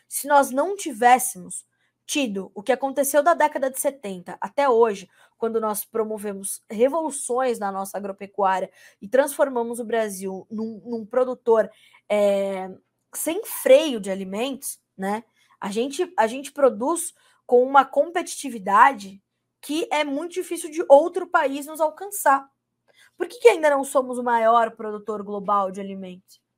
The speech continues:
né? Porque começamos, f-, abre aspas, tarde, fecha aspas. Só de setenta e seis pra cá que a gente começou a mudar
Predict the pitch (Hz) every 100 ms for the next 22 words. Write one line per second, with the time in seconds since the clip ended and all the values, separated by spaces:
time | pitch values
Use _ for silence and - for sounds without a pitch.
0 | _ 196 254 - _ - 277 285 320 311
1 | 302 - 302 320 330 294 - - _ _
2 | - - - 254 285 302 247 214 - 202
3 | - - 277 269 208 196 - 226 - 269
4 | 240 233 - - _ _ _ - 302 330
5 | 330 339 339 320 294 285 - 247 247 -
6 | 277 302 330 320 277 277 - 277 285 294
7 | 277 339 277 277